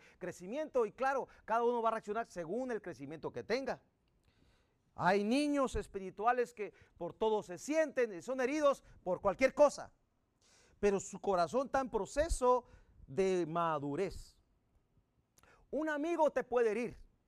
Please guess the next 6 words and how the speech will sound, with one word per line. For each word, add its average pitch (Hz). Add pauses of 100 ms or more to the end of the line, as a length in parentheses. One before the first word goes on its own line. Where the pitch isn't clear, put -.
(260)
claro, 214 (260)
un 294
socio 311
te 214
puede 220
herir, 233